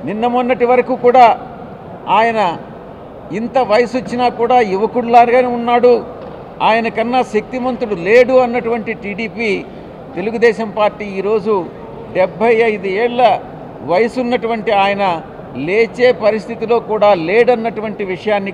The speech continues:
గమనించి ఆయనకి రకరకాలైనటువంటి డ్రామాలన్నీ వేస్తా ఉన్నారు.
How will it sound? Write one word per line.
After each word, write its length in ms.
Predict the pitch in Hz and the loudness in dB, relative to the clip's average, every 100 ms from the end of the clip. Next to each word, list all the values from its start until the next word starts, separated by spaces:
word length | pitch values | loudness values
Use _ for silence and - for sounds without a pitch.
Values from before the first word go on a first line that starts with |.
| 156 | -4
గమనించి 600 | 170 196 196 - 196 156 - - - - | -4 -6 -10 -6 -4 -4 -8 -16 -18 -8
ఆయనకి 380 | 151 196 202 180 156 165 | -2 -2 -2 -8 -8 -6
రకరకాలైనటువంటి 1300 | 170 202 180 226 226 240 226 226 226 208 208 180 156 - - - - - - - - - - - - 127 | -4 -4 0 2 4 2 0 -4 -4 -4 -4 -4 -6 -12 -16 -16 -16 -18 -16 -16 -16 -14 -14 -14 -14 2
డ్రామాలన్నీ 680 | 175 196 202 190 180 180 | 4 6 4 4 2 0
వేస్తా 340 | 165 156 - 156 | 0 0 0 0
ఉన్నారు. 300 | 147 143 | 0 -4